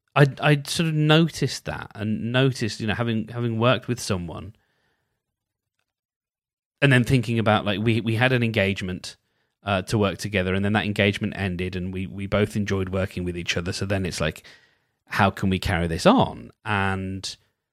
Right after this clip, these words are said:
I'd had all these options, which were aligned, which were sort of, yeah, aligned to or based on this whole thing that I wanted to make, this whole project that I've been working on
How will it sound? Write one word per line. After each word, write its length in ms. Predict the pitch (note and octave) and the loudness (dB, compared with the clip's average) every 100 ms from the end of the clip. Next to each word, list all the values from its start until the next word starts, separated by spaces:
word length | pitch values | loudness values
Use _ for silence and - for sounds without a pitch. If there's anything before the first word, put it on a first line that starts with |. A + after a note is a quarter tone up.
| _ _ _ _ - | _ _ _ _ 0
I'd 180 | A#2+ G#2 | 0 2
had 220 | B2+ D3 | 4 4
all 100 | C3+ | 4
these 180 | A2 G#2 | 4 2
options, 640 | - - F#2 D#2+ - - _ _ _ _ _ _ _ _ _ _ _ _ - | -2 -6 -10 -12 -16 -20 _ _ _ _ _ _ _ _ _ _ _ _ -6
which 300 | C3 B2+ B2 | -2 0 4
were 180 | B2 | 6
aligned, 500 | A#2 A#2 A#2+ B2 B2+ | 6 6 6 4 2
which 220 | C#3 - - | -4 -4 -4
were 80 | |
sort 220 | B2 - C3+ | -2 0 0
of, 120 | A#2+ - - _ _ _ _ _ _ _ | -2 -12 -20 _ _ _ _ _ _ _
yeah, 200 | - - - | -2 0 2
aligned 500 | B2 A#2+ C3+ B2 - | 4 6 4 2 -2
to 500 | - G2 E2 D#2+ A#2 _ | -6 -6 -6 -6 -10 _
or 140 | A#2+ | -4
based 480 | A2+ A#2+ D#3+ E3 - | 0 0 0 0 -2
on 420 | D#2 C#2+ F2 C3+ - _ _ _ _ - | -6 -8 -8 -8 -10 _ _ _ _ -2
this 180 | G#2+ | -2
whole 340 | - G2 F#2+ G2+ _ | 0 0 0 -4 _
thing 220 | A2 G#2 | 0 0
that 100 | G#2 | 2
I 80 | G#2+ | 2
wanted 220 | A2 A#2 A#2+ | 4 2 0
to 80 | |
make, 240 | G3 - - | 0 -2 -6
this 180 | G#2+ - | -12 -2
whole 300 | A2 D3 C3+ | 2 4 4
project 340 | C#3 D3 G#2 | 2 0 -4
that 120 | G#2+ | -6
I've 180 | G#2 G2+ | -6 -6
been 180 | G#2 G2+ | -10 -4
working 440 | A2 A2+ - F#2 | -2 -2 -4 -12
on 200 | F2+ E2+ | -12 -16